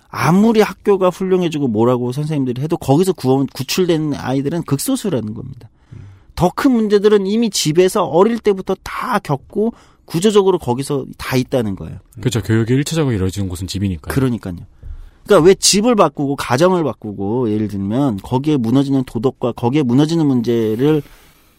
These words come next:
Speaker 1: 바꾸는 문제를 하지 않고 거기는 마치 다 개인의 자유고 다 리버럴의 문제고
Speaker 3: 음.
Speaker 2: 음.
Speaker 1: 공공정책만이 이 문제를
Speaker 2: 잘하면
Speaker 1: 해결할
Speaker 2: 돼.
Speaker 1: 수 있다고
Speaker 2: 음.
Speaker 1: 착각하지 말아라라고 얘기하는데 뜨끔한 측면이 있습니다.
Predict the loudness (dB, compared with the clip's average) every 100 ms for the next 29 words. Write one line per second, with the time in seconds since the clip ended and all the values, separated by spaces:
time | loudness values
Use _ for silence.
0 | _ _ -10 -8 2 2 4 4 2 2
1 | 0 0 -4 -6 -2 0 4 4 4 2
2 | -2 -6 -6 2 2 4 0 -2 -2 -2
3 | -2 -4 0 2 4 4 0 -2 -4 -6
4 | -4 0 2 0 -2 -8 -10 -12 -14 -14
5 | -16 -18 -20 _ -2 2 4 4 0 0
6 | -2 0 0 -2 -4 -4 -4 0 2 4
7 | 2 2 4 2 0 -4 0 0 2 0
8 | -4 _ -16 -14 -16 -16 -10 -10 0 -2
9 | 0 -2 0 0 2 4 4 4 2 -2
10 | -4 -6 -4 -4 -4 -4 -4 -4 -6 -6
11 | -6 -6 -10 -12 -14